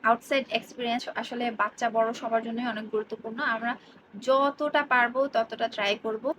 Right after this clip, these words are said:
নেচারে যাওয়ার, যদি সম্ভব হয় প্রতিদিন, যদি সম্ভব না হয় অবশ্যই সপ্তাহে একদিন বা মাসে দু একদিন, এরকম অবশ্যই আমরা ট্রাই করব নেচারে বাইরে যাওয়া। আর যদি আমরা যেরকম ঢাকায় আছি, শহুরে এলাকায়,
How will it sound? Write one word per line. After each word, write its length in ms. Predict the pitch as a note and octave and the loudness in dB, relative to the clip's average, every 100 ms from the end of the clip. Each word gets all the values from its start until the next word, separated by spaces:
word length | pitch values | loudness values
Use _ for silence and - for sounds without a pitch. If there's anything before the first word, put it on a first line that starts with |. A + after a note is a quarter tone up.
| A3 | -2
নেচারে 540 | A#3+ A#3+ B3 C4 E4 - | 0 2 4 4 2 2
যাওয়ার, 480 | A3 G3 G3 G3+ B3 | 2 4 4 2 0
যদি 300 | A3 A3+ A#3 | 0 0 0
সম্ভব 280 | B3 B3 B3+ | -2 -2 2
হয় 160 | C4 | 2
প্রতিদিন, 520 | C4+ C4 C4 A#3+ C#4 C4 | 4 2 2 -4 -4 -2
যদি 200 | A#3 A#3+ | -4 -4
সম্ভব 320 | A#3+ A3+ A3+ | -6 -4 -4
না 200 | A3 G#3+ | 0 0
হয় 200 | B3 A#3 | 0 -2
অবশ্যই 460 | - G#3+ G#3+ G#3 A#3 | 0 -2 -2 -6 -6
সপ্তাহে 420 | G#3+ F#3+ A#3 A3+ | -6 -2 2 4
একদিন 460 | G3 A3 G#3 G#3+ A#3 - - - - | 2 0 -4 -6 -8 -18 -20 -12 -4
বা 100 | G3+ | 0
মাসে 520 | F#3+ G#3 A#3 A3+ G3+ - - - - A3 | 0 -2 0 0 -2 -8 -20 -20 -10 2
দু 60 | |
একদিন, 360 | A3+ G#3+ A3 G#3+ | 4 4 0 -2
এরকম 440 | A3 A#3 A#3 B3+ | -2 -4 -2 2
অবশ্যই 360 | A3+ A3+ B3 E4+ | 2 2 -2 -4
আমরা 220 | A#3 B3 | -2 -4
ট্রাই 280 | - E3 G3+ | 0 0 0
করব 260 | A3 A3 D#4+ - - - _ - | -4 -4 -6 -8 -18 -20 _ -12
নেচারে 520 | G3+ G#3+ G#3+ G#3+ B3+ | -6 -2 0 2 2
বাইরে 320 | D4+ F#3+ G3 | 2 2 2
যাওয়া। 240 | F#3+ F#3+ F#3+ | 0 0 2
আর 140 | F#3+ | 2
যদি 640 | A#3 C4+ C#4 C4+ - C#4 C4 | 2 0 -2 -4 -4 0 2
আমরা 360 | A#3 A3+ A#3+ A#3 | 4 4 2 2
যেরকম 600 | A#3 A3+ A3+ A3+ A#3 A#3 | 0 0 0 -2 -2 -4
ঢাকায় 420 | A3 G#3 A3+ A3 | -4 0 4 4
আছি, 520 | G#3 G#3 G#3 G3 G3 - - | 4 0 -2 0 -2 -6 -12
শহুরে 400 | - B3+ B3 A3+ | -4 -2 2 4
এলাকায়, 480 | G#3 G3 F#3+ G3 | 6 4 0 -4